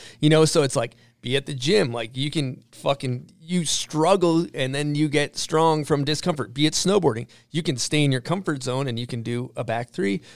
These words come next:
or you can be like, "Fuck, I'm gonna try to scare the shit out of myself and do a, a back s-, seven," or whatever that trick may be for you.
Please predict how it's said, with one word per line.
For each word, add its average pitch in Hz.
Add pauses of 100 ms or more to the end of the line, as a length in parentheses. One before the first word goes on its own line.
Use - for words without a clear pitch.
or 151
you 151
can 143
be 151
like, 143
"Fuck, -
I'm 170
gonna 160
try 160
to 131
scare 160
the 147
shit 185
out 175
of 151
myself 123
and 127
do 131
a, 120
a 123
back 120
s-, - (180)
seven," 165
or 113
whatever 165
that 151
trick -
may 139
be -
for -
you. -